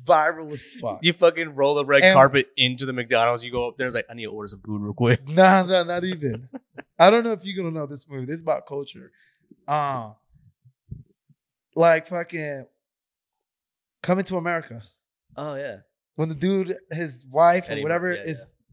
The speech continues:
Speaker 1: is the dad is, like, the manager of McDonald's, I would just dress up like a fucking, like, African prince. I don't know if my skin color is too dark enough, but no, hell no.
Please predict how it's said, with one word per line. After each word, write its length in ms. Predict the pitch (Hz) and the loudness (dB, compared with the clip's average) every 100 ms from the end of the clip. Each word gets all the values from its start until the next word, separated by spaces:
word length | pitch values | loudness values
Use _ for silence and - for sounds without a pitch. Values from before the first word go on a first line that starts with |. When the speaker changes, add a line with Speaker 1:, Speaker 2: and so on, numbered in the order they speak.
| _ | _
Speaker 1:
is 120 | 165 135 | -14 -12
the 80 | 135 | -12
dad 360 | 123 151 156 160 | -4 0 0 -2
is, 60 | |
like, 140 | 147 143 | -8 -12
the 40 | 131 | -8
manager 340 | 147 151 147 | -8 -8 -10
of 100 | 123 | -12
McDonald's, 640 | 127 - 143 160 185 180 _ _ _ _ _ _ | -14 -10 -8 -6 -8 -12 _ _ _ _ _ _
I 80 | 156 | 4
would 120 | 180 | 4
just 140 | 165 131 | 0 -2
dress 260 | 180 180 | -2 0
up 160 | 185 180 | 0 -2
like 160 | 160 156 | -4 -8
a 60 | |
fucking, 360 | 123 165 160 160 | -14 -12 -10 -10
like, 280 | 147 139 123 - | -10 -10 -12 -4
African 440 | 147 160 156 151 | -4 -4 -12 -16
prince. 500 | - 160 123 - - _ - _ _ - _ _ _ _ _ _ _ _ _ - _ _ _ - | -16 -14 -14 -16 -20 _ -20 _ _ -20 _ _ _ _ _ _ _ _ _ -14 _ _ _ -8
I 60 | 180 | -6
don't 100 | 196 | -6
know 100 | 185 | -8
if 120 | 156 | -10
my 100 | 165 156 | -12 -12
skin 260 | - 185 | -14 -18
color 140 | 175 165 | -14 -14
is 80 | |
too 140 | - 160 | -14 -12
dark 320 | 156 170 - | -6 -6 -8
enough, 240 | 135 123 _ - | -18 -20 _ -8
but 200 | 131 139 | -8 -8
no, 60 | 135 | -8
hell 220 | 165 202 | -6 -4
no. 200 | 175 | -6